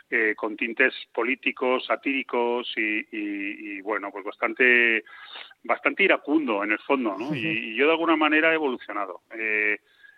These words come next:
Speaker 1: en estos años, pues de alguna manera he entrado un poco en, en cierta armonía. <laughs>
Speaker 2: Ujú.
Speaker 1: No, mm, he descubierto que se vive mejor un poco más tranquilo, menos furibundo.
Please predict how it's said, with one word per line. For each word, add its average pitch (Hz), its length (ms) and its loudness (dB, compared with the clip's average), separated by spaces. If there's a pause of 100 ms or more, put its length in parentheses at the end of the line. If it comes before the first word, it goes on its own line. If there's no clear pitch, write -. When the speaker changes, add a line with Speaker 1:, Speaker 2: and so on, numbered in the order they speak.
Speaker 1:
en 113 680 -6
estos 135 340 -4
años, 151 420 4
pues 117 220 -2
de 113 80 -2
alguna 117 280 -2
manera 127 300 0
he 127 40 0
entrado 123 340 0
un 113 100 -8
poco 120 280 -6
en, 104 440 -10
en 110 240 -10
cierta 123 260 -4
armonía. 143 600 0 (100)
<laughs> - 560 -8
Speaker 2:
Ujú. - 80 -10
Speaker 1:
No, 127 480 2
mm, 117 600 -8
he 127 60 -2
descubierto 131 540 -2
que 110 500 -2
se - 60 -4
vive 123 220 0
mejor 123 460 0
un 107 340 -8
poco 113 180 -6
más 113 140 -4
tranquilo, 120 880 -6
menos 120 680 -10
furibundo. 117 580 -6